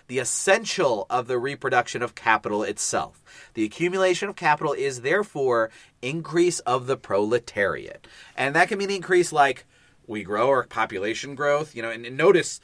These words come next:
notice, uh, in the overpopulation racist woes, they're, they're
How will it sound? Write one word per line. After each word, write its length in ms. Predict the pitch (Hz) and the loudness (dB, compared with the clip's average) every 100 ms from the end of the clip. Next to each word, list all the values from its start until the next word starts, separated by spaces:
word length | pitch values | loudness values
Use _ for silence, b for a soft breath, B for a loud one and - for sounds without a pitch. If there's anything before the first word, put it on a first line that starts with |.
| b b 131 | b b -2
notice, 340 | 160 156 - | 0 0 -2
uh, 200 | 131 127 | -2 -2
in 140 | 131 127 | -4 -2
the 160 | 127 | -2
overpopulation 1160 | - 135 147 131 139 123 127 135 - 120 117 107 - | -2 -4 -4 0 0 2 0 0 -2 -8 -12 -16 -4
racist 420 | 120 117 117 101 | -2 -2 -4 -10
woes, 420 | 110 123 120 113 - B B | -2 0 2 0 -6 B B
they're, 220 | 131 127 | 2 2
they're 280 | 120 135 | 0 -2